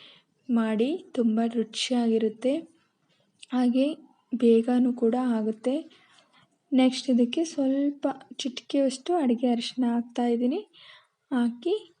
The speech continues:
ನೀಟಾಗೆಲ್ಲ ಮಿಕ್ಸ್ ಮಾಡ್ಕೊಳ್ತಾ ಇದ್ದೀನಿ. ಸ್ನೇಹಿತರೆ, ಇದನ್ನ ಬೆಳಗಿನ ತಿಂಡಿಗೆ ಹಾಗೂ ಮಕ್ಕಳ ಲಂಚ್ ಬಾಕ್ಸಿಗೆ ಆಗಿರ್ಬೋದು,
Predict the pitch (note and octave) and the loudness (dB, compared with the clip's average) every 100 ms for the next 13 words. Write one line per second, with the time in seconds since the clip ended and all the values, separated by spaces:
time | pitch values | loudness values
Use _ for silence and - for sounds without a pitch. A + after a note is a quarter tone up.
0 | _ _ _ B3+ A#3+ A#3+ A#3 A3 A#3+ C#4+ | _ _ _ 2 2 2 0 0 0 0
1 | B3+ B3+ - A#3+ A#3 - A#3+ A#3 A3+ A3 | 0 -2 -2 -2 -2 -4 -6 -4 -2 -2
2 | A3+ C4+ F#4+ - - _ _ - _ _ | 0 0 -4 -10 -20 _ _ -20 _ _
3 | _ _ _ _ _ - - C#4 C4 C4 | _ _ _ _ _ -20 -8 -2 0 2
4 | C#4 C4+ C4 B3+ B3+ B3 A#3+ A#3+ B3 A#3+ | 2 2 2 2 4 4 2 2 0 -2
5 | B3 A3+ A#3 A3+ A#3+ A#3+ - _ _ - | -2 0 0 0 0 -2 -8 _ _ -20
6 | _ _ B3+ A#3 B3 A#3 A3+ - A#3+ A#3 | _ _ -2 2 2 2 -2 2 4 4
7 | A#3 A#3+ - - A3+ - A#3+ A#3+ A#3 A3+ | 2 -2 -2 -2 -4 -4 0 0 2 0
8 | A#3 A#3 A#3 A#3+ | 0 2 2 2